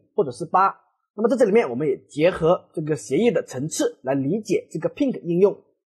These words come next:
那么既然这个 ping 应用呢，它会发出这个I C M P的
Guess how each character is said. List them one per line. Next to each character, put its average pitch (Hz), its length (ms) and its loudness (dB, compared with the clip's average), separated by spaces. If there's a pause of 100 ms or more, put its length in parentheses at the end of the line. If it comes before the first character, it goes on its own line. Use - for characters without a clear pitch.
(300)
那 226 100 4
么 233 120 6
既 285 180 2
然 190 400 0
这 208 80 4
个 185 240 2 (160)
ping 302 240 2
应 226 140 0
用 240 180 6
呢， 190 240 0
它 180 100 -4
会 196 120 2
发 196 260 2
出 202 320 0
这 190 80 -6
个 175 200 -2 (180)
I 220 120 2
C - 140 -8
M 233 140 0
P 240 160 0
的 - 160 0